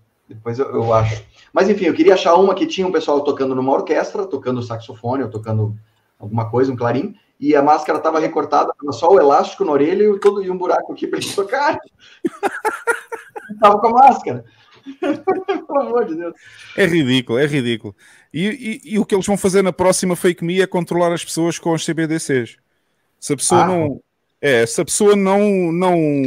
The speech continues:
Speaker 2: não baixar, o, se não ficar de joelhos perante o Estado,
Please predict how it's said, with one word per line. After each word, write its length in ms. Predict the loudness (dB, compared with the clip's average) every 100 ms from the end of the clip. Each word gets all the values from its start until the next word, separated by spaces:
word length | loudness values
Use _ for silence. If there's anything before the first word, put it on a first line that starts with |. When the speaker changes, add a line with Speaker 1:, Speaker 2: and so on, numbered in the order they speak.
| -2 -8 -8
Speaker 2:
não 300 | -2 0 4
baixar, 480 | 4 4 4 4
o, 380 | 4 0 -2 -4
se 200 | -8 -4
não 100 | -4
ficar 280 | -2 0 0
de 80 | 2
joelhos 440 | 2 4 4 2 -2
perante 280 | 0 2 0
o 40 |
Estado, 640 | -4 0 2 2 0 -6